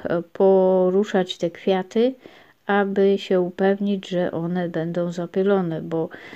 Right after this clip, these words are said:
bywa, że nie ma owadu, bywa, że pada deszcz i nie ma owadów, no z różnych powodów ich może nie być i pomidory mogą się nie zapylić, więc albo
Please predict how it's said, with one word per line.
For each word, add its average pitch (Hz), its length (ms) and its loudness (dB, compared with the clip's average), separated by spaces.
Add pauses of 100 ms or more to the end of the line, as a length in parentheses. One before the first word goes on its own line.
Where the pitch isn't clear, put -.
(160)
bywa, 196 340 4
że 165 180 -4
nie 165 140 -4
ma 175 200 -4
owadu, 190 600 0
bywa, 160 360 -4
że 160 320 -6
pada 170 320 -4
deszcz 202 400 0
i 196 80 0
nie 202 160 -2
ma 190 240 0
owadów, 185 500 -2
no 175 140 -4
z - 100 -10
różnych 196 360 0
powodów 180 600 -4
ich - 180 -16
może 170 300 -4
nie 165 200 -6
być 226 340 -4 (640)
i 226 140 2
pomidory 202 600 2
mogą 190 320 0
się 190 180 -6
nie 190 160 -2
zapylić, 170 600 -4
więc 165 280 -6
albo 208 380 0